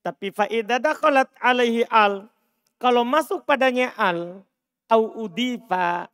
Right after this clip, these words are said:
atau dia diidofakan, ba'uda syabahuhu, maka jauh kepe-, kemiripannya. Karena fi'il ndak perlu, ndak pernah ada al. Dan fi'il ndak perlu, ndak pernah diidofakan.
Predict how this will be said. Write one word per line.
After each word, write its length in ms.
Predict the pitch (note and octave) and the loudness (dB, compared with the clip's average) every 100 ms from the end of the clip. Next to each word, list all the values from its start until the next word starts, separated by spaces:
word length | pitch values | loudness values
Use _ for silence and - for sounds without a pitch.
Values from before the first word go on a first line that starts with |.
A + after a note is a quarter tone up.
| _ | _
atau 400 | G#3 - - G#3 | -4 -4 -4 -4
dia 240 | F3 G#3 F#3 | -2 -2 -2
diidofakan, 960 | G3 F#3+ F#3+ B3+ C4 - F3 D#3 - | -6 -4 -2 0 -2 -2 -6 -8 -4
ba'uda 720 | G3+ G#3 G3+ F#3 F3+ F3+ F#3 | 0 0 -2 -6 -4 -4 -4
syabahuhu, 880 | - - F#3+ E3+ E3 G3+ F#3 E3+ - _ _ _ _ _ _ F3 | -8 -6 -4 -4 -4 -4 -6 -8 -12 _ _ _ _ _ _ -8
maka 320 | F#3+ F#3 F3 C#3+ | -8 -6 -8 -8
jauh 400 | E3 A3 C4 - | 0 0 0 -4
kepe-, 400 | G3+ - F#3 - | -10 -8 -10 -8
kemiripannya. 880 | G3 F3+ F3+ F3 - C4+ A3 C#3 - _ _ _ - | -6 -6 -6 -4 -2 -2 -4 -8 -16 _ _ _ -8
Karena 240 | F#3+ F#3+ | -4 -4
fi'il 320 | - C#4 C#4+ | -6 -8 -6
ndak 240 | B3+ G#3+ _ | -6 -8 _
perlu, 400 | C#4+ C#4 C4+ A3+ | -6 -2 -4 -4
ndak 240 | G#3+ - | -8 -6
pernah 240 | C4+ C4 | -6 -6
ada 160 | G3+ G3 G3+ | -4 -4 -4
al. 320 | G3+ D3 C#3 _ _ _ _ - | -8 -10 -16 _ _ _ _ -8
Dan 240 | F#3 G#3 | -4 -4
fi'il 400 | G3+ C#4+ C#4 B3 | -6 -8 -8 -6
ndak 160 | G#3+ - | -8 -6
perlu, 320 | C#4 C4 A#3+ | -6 -6 -6
ndak 160 | G#3+ - | -8 -6
pernah 240 | B3+ B3 | -6 -4
diidofakan. 960 | G3+ G3+ F#3 F#3 A3+ G#3+ - D3+ C3+ | -6 -8 -6 -6 -4 -8 -8 -14 -16